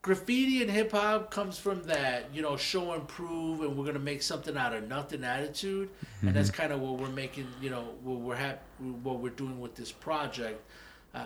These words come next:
Speaker 1: and we are leaning on the, the, the, the good graces of a lot of people
Speaker 2: Yeah.
Speaker 1: who have been
Speaker 2: A
Speaker 1: very
Speaker 2: lot of help.
Speaker 1: gener-, yeah,
Speaker 2: Yeah.
Speaker 1: a lot of generous people who've been helping us, but, you know,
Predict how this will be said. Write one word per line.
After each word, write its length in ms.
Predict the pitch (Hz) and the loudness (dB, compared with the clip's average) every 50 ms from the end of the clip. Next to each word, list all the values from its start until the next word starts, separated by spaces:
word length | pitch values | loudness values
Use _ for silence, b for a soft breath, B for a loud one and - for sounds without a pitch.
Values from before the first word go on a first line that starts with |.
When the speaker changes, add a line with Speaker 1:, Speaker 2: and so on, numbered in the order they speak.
| - - | -8 -4
Speaker 1:
and 200 | 143 147 143 139 | -2 -2 -2 0
we 160 | 151 160 156 | 0 2 4
are 260 | 156 160 165 170 170 160 | 6 8 8 8 6 4
leaning 480 | 147 147 156 156 151 151 151 143 135 | 2 0 0 -2 -2 -4 -4 -4 -2
on 340 | 131 127 123 120 117 117 - - - - | 0 0 0 0 0 -4 -8 -12 -12 -6
the, 240 | 123 127 120 117 110 - | -4 -4 -2 -2 -4 -6
the, 240 | 120 117 110 107 104 | -6 -6 -6 -6 -8
the, 240 | 101 110 107 104 101 98 | -10 -10 -10 -10 -10 -10
the 80 | 120 117 | -10 -8
good 260 | 110 139 131 113 - | -4 -4 -4 -4 -4
graces 580 | - - 123 123 127 - - 127 113 104 - | -6 -4 -4 -2 -2 -2 -4 -4 -4 -6 -8
of 220 | - 117 117 104 107 | -8 -8 -8 -8 -6
a 40 | 110 | -4
lot 260 | 107 110 107 110 110 | -2 -2 -2 -2 -2
of 100 | 104 - | -4 -6
people 540 | - - 120 107 - - 127 127 139 156 156 - b b - | -8 -8 -8 -8 -8 -6 -4 -4 -4 -4 -6 -10 b b 2
Speaker 2:
Yeah. 200 | - 87 85 78 | 6 6 6 6
Speaker 1:
who 80 | 80 | 4
have 120 | 98 95 - | 2 0 -2
been 140 | 127 - | -4 -6
Speaker 2:
A 40 | - | -6
Speaker 1:
very 220 | - - 139 143 151 | -6 -2 2 4 6
Speaker 2:
lot 120 | 104 95 | 6 6
of 40 | 87 - | 6 6
help. 200 | 117 110 - 82 | 6 6 6 2
Speaker 1:
gener-, 120 | 80 - - 80 | -2 -6 -2 2
yeah, 80 | 80 87 | 6 6
Speaker 2:
Yeah. 260 | 90 87 85 78 76 | 8 8 8 6 4
Speaker 1:
a 20 | 73 | 0
lot 240 | - 110 127 143 156 | -2 0 0 0 -2
of 80 | 143 | -2
generous 460 | 127 147 151 151 151 151 147 143 139 - | -2 0 2 2 2 2 -2 -2 -2 -4
people 540 | - - 143 131 - 131 123 120 117 110 B B B B B B | -4 -4 -4 -4 -4 -4 -4 -4 -6 -6 B B B B B B
who've 120 | 135 127 113 | -8 -6 -6
been 120 | 127 120 | -6 -6
helping 400 | 117 120 123 120 117 - 113 98 | -4 -4 -4 -4 -4 -6 -10 -12
us, 280 | 104 101 101 - - - B B B B B | -10 -10 -6 -8 -8 -8 B B B B B
but, 220 | B 123 - - - | B -12 -8 -6 -4
you 60 | 139 | -4
know, 280 | 127 123 117 110 110 - | -2 -2 -2 -4 -4 -8